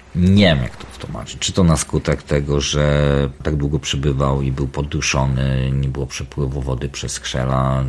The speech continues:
czy też na skutek tej rany, którą miał. W każdym bądź razie ten dorsz przez dobre pół godziny pływał koło nas. My pływaliśmy wokół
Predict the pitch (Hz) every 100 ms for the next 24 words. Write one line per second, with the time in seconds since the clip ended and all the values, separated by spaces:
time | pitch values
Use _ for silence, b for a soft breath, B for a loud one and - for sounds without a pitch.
0 | 65 - 67 69 - 69 - 65 76 67
1 | 73 76 62 60 65 67 - 69 69 69
2 | 67 67 B B B B - - 80 82
3 | 85 85 - 87 85 87 82 82 80 73
4 | - - - - - - - 78 78 73
5 | - - - 78 76 - 69 69 64 65
6 | 65 64 58 53 - 50 - - - -
7 | - - - - - - - - 95 92
8 | 85 87 82 90 80 78 - 78 71